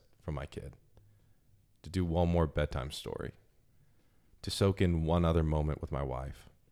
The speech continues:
because they could die tomorrow or tonight when they fall asleep, and I could as well. And that's a beautiful place to live, in the acceptance of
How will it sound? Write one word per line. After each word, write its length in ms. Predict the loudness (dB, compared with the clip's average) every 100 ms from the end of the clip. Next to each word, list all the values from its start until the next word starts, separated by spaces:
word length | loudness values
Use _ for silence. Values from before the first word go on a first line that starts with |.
| _ _ _ _ _ _ _ -20 -14
because 360 | -2 0 0
they 160 | 0 0
could 160 | 0
die 200 | 0 0
tomorrow 520 | 0 0 -2 -2 -4 -8 -10
or 100 | -6
tonight 460 | -2 -2 0 -4 -8 _ _
when 120 | -4 -4
they 100 | -4
fall 240 | -4 -4
asleep, 400 | -4 -4 -4 -6 -10
and 100 | -6
I 160 | -6
could 180 | -6 -6
as 160 | -8 -6
well. 280 | -8 -8 -12 _ _ _ _ _ _ _ _ _ _ _ _
And 180 | 0 4
that's 200 | 4 4
a 40 | 0
beautiful 420 | 0 0 0 -2
place 300 | -2 -2 -2
to 120 | -6
live, 420 | -6 -6 -6 -12 -20 _ _ _ _ _ _ _ _
in 140 | -2
the 100 | 0
acceptance 600 | -2 0 0 2 0 0
of 320 | 0 -2 -4